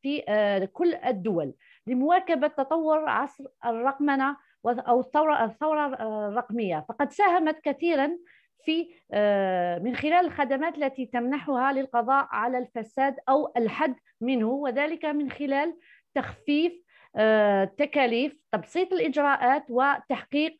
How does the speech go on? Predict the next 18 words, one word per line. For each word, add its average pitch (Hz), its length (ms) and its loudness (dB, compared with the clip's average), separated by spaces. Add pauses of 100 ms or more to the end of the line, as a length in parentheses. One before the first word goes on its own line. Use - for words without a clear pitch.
(120)
الشفافية. 208 840 -2 (1600)
غير، 359 240 4
آه، 254 680 4
غير 320 260 0
أنها 320 500 0
بالمقابل 330 840 -2 (100)
شكلت 349 600 -2
تحديًا 294 580 0
جديدًا، 247 760 2 (500)
آه، 202 800 -2 (100)
لظهور 269 720 2
أنماط، 277 400 2 (440)
آه، 220 180 -2
جديدة، 269 680 2 (280)
آه، 202 440 -2
تت-، 233 360 -4 (160)
تترتب، 302 640 -4
آه، 226 600 0